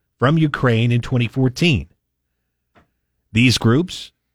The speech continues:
Global Witness, Greenpeace U S A, and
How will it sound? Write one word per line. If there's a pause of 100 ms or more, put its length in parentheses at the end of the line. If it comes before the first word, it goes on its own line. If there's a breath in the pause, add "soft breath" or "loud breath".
(100)
Global
Witness,
Greenpeace
U
S
A,
and